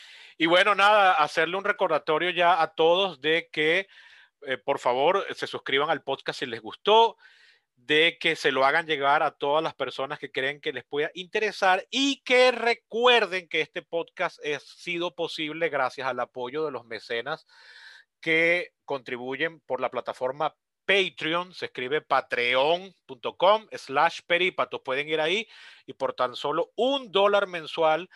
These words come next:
harán viable económicamente este proyecto. No, no solo es un dólar, pueden donar más también, por supuesto. O si no, bueno, pautando publicidad, aunque lo ideal sería que todo fuese a través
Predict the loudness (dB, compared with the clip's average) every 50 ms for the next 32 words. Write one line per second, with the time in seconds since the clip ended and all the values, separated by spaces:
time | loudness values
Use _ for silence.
0 | -20 -20 -20 -20 _ _ -4 0 2 2 2 0 -2 -8 -20 _ _ _ _ -20
1 | -16 -12 -4 0 2 4 4 4 2 0 -2 -2 -4 -4 -6 -10 -10 -10 -10 -16
2 | -14 -10 -10 -10 -10 -10 -14 -14 _ -12 -12 -12 _ -8 -8 -8 -8 _ -10 -10
3 | -10 _ _ _ -10 -6 -6 -6 -6 -6 -8 -10 -10 _ _ _ -20 -20 _ _
4 | _ _ _ _ _ _ _ _ _ _ -20 -18 -16 -16 -10 -8 -8 -6 -6 -6
5 | -6 -6 -8 -8 -6 -4 -6 -6 -6 -8 -12 -12 -12 -14 _ _ _ _ _ _
6 | _ _ _ -12 -10 -8 -8 -8 -6 -6 -6 -6 -6 -8 -18 -14 -12 -12 -12 -12
7 | -12 -18 -18 -16 -6 -4 -4 -4 _ -8 -14 -14 -14 -20 -20 -20 -18 _ 2 4
8 | 6 6 4 4 0 -4 -2 0 -2 0 0 -2 -4 -2 -2 -4 -4 -2 -4 -6
9 | -6 -6 -8 -8 -8 -10 -10 -10 -8 -6 -6 -6 -6 -6 -10 -12 -12 -12 -8 -6
10 | -6 -6 -6 -8 -10 -8 -8 -8 -8 -10 -12 -8 -6 -6 -6 -6 -8 -10 -10 -12
11 | -12 -10 -8 -8 -8 -10